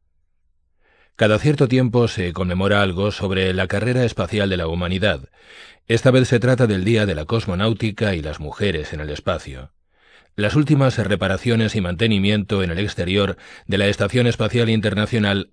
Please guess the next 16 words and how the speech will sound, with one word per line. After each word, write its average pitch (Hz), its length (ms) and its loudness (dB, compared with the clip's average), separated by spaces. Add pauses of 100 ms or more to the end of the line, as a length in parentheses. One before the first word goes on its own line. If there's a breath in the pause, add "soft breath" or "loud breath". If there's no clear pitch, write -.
han 104 140 2
sido 135 240 2
comandadas 123 480 2
por 104 140 0
mujeres 107 420 0
astronautas 95 640 -2
y 92 80 -6
cosmonautas. 90 800 -4 (320 loud breath)
Con 95 160 -2
tal 104 140 2
motivo, 107 420 2
este - 180 -4
lunes 98 320 -2
once 82 300 -2
de 101 100 0
abril 101 380 -2